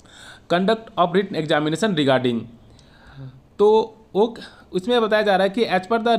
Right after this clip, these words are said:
report received from the concern आरआरसी, मतलब रिक्रूटमेंट बोर्ड के बारे में बोले कि टोटल तीन लाख, तीन लाख तीन हज़ार कैंडिडेट ने इस फॉर्म को भरा है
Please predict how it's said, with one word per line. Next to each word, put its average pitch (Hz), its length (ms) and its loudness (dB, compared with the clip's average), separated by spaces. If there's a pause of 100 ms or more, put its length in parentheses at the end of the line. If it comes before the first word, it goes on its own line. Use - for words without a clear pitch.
report 202 580 2
received 226 380 -4
from 180 240 0
the 185 140 2 (200)
concern 226 480 -2 (140)
आरआरसी, 180 800 0
मतलब 175 200 -4
रिक्रूटमेंट 175 380 -4
बोर्ड 180 200 -2
के 180 60 -6
बारे 165 140 2
में 165 100 -2
बोले 170 220 -2 (340)
कि 202 80 -2
टोटल 208 400 0
तीन 240 360 -4
लाख, 190 440 0 (3750)
तीन 233 180 0
लाख 214 320 0
तीन 226 260 0
हज़ार 185 280 4
कैंडिडेट 185 420 0
ने 202 60 -2
इस 190 120 -4 (200)
फॉर्म 165 260 -2
को 180 120 0
भरा 127 280 0
है 262 380 -4